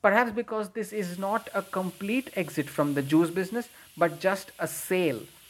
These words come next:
Both Pepsi and Coke have had a subdued year so far in terms of share price performance. While shares of Pepsi are up nearly six percent,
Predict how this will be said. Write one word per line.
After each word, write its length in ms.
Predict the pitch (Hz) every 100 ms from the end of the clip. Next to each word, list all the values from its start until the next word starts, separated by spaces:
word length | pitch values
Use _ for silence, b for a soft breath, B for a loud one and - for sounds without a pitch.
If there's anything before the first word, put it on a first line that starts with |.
| B B -
Both 320 | 147 185 190
Pepsi 440 | 170 170 - 226 -
and 260 | 175 170
Coke 320 | - 175 208 -
have 220 | 180 165
had 200 | 175 170
a 80 | 170
subdued 680 | - - 156 139 165 226 202
year 160 | 185
so 240 | 170 160 143
far 260 | 139 156
in 140 | 156 156
terms 260 | 160 151
of 140 | 160 -
share 320 | - 156 220
price 320 | - 160 135
performance. 540 | 131 - 117 107 110 _ B B B -
While 180 | 151
shares 400 | 151 - 165 165
of 160 | 165 -
Pepsi 400 | 160 156 196 170
are 120 | 151
up 120 | 156
nearly 280 | 165 151 151
six 260 | 143 165 -
percent, 400 | 156 165 180